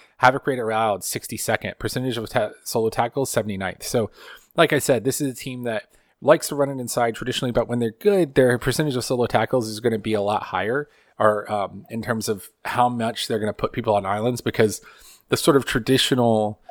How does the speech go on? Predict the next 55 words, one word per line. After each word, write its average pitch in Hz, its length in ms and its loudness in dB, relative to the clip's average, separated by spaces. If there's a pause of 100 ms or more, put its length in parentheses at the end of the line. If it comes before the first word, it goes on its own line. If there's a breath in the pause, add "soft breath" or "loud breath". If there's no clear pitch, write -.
(240 loud breath)
Gus 120 220 2
Malzahn 135 340 4
team, 117 300 0
they 110 120 4
run 120 180 4
the 113 100 0
inside 113 320 0
veer, 104 260 0
and 104 140 0
then 104 80 0
they 101 100 -2
throw 110 260 2
out 101 180 2
to - 100 -12
the 98 60 -4
flats, 95 440 0
and 98 220 -4
they 95 80 -4
throw 92 180 -2
bombs. - 360 -4
So - 140 2
they're 110 120 6
gonna 113 140 2
put - 360 4 (400 soft breath)
their 107 320 4 (140)
wide 110 220 4
receivers 104 320 0
on 104 120 2
islands 95 400 -2
and 98 140 -2
make 98 220 -4
you 107 40 -4
make 95 240 -4
one-on-one 95 360 -4
tackles 101 420 0
most 98 220 -6
of 95 40 -4
the - 60 -12
time. 101 180 -2
So 110 140 0
the 98 100 0
fact 117 260 2
that 110 140 -4
they're, 101 280 -4 (320 loud breath)
that 107 160 6
number 101 180 0
is 95 140 -4
low 101 180 2
also 104 300 -2
just 101 160 -6
speaks - 320 -6
to 110 100 0
the 98 80 -2
relative 98 440 -2
ineffe-, 101 460 -2